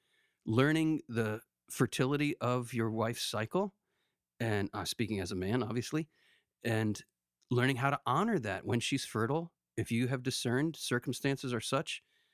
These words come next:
that you shouldn't be bringing a child into the world, then the responsible thing to do is don't engage in the behavior that brings children into the world. So that's what the church calls us to, that general disposition. Now,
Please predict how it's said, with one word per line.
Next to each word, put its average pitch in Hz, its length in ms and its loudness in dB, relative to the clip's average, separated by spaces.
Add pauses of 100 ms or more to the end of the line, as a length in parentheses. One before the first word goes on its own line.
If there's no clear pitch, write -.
(180)
that 110 100 0
you 110 40 -2
shouldn't 123 280 -2
be 131 80 2
bringing 127 320 2
a 117 40 -2
child 135 320 0
into 139 140 -2
the 139 80 0
world, 147 320 -2
then 117 80 -2
the 110 80 0
responsible 135 500 0
thing 143 200 0
to 143 40 -2
do 156 220 0
is - 140 -6
don't 131 240 0
engage 151 320 -2
in 156 40 0
the 143 60 -2
behavior 143 380 0
that 117 140 -2
brings 123 200 0
children 120 320 0
into 117 140 0
the 120 80 -2
world. 110 280 -6 (1120)
So 117 440 0 (500)
that's 117 560 -2
what 160 140 0
the - 80 -4
church - 280 -2
calls 110 220 0
us 98 120 -6
to, 104 120 -2
that 98 240 -4
general 131 340 0
disposition. 107 640 -2
Now, 104 220 -2